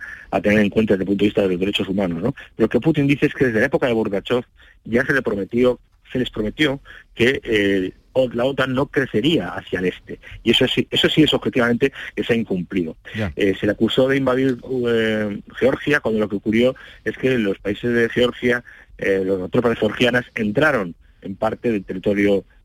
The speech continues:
Speaker 1: exsoviético. Por tanto, aquí nadie tiene razón y todos tienen razón. El problema es que estamos en medio, como siempre, Europa está en medio, y además Europa está dividida.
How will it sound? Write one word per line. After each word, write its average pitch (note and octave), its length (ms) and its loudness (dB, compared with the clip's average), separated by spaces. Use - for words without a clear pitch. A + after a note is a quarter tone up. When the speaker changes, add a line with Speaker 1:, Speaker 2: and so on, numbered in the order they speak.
Speaker 1:
exsoviético. G2+ 720 0
Por - 140 -2
tanto, C#3 340 0
aquí C#3+ 220 0
nadie C#3+ 220 4
tiene B2+ 160 0
razón B2+ 340 0
y A#2 80 2
todos A2+ 240 0
tienen F#2+ 240 -4
razón. F2+ 400 -4
El - 140 -8
problema A#2+ 260 4
es - 60 -8
que - 80 -8
estamos A#2 260 -2
en G#2+ 120 2
medio, C#3 320 4
como D#2 220 -12
siempre, A#2+ 440 2
Europa G#2 300 2
está G#2 120 -6
en G2 140 -2
medio, B2 360 4
y B2 120 4
además A2 260 0
Europa B2+ 240 2
está B2 140 0
dividida. G#2 440 0